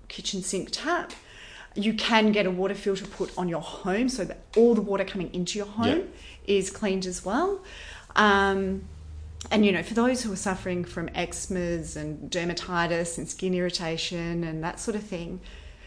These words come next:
Speaker 1: that's a really good place to
Speaker 2: Mm.
Speaker 1: start. Um, and then the second really good way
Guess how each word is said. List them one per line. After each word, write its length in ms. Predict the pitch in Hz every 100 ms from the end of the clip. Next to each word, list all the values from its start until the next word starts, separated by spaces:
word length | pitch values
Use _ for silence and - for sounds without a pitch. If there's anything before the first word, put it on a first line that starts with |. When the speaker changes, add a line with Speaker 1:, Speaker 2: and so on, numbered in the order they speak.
| - -
Speaker 1:
that's 500 | 185 - 208 185 -
a 80 | 175
really 320 | 151 170 165
good 200 | 165 165
place 300 | - 165 165
to 100 | -
Speaker 2:
Mm. 120 | 117 113
Speaker 1:
start. 600 | 170 285 440 - - - - - - - -
Um, 720 | 196 190 185 185 185 185 185 180 185 - - - - - - - -
and 140 | 220
then 120 | 214 202
the 100 | 202
second 840 | - 226 220 226 208 202 - 156
really 240 | 190 196
good 360 | 190 180 175 - - 170
way 440 | 185 180 180 175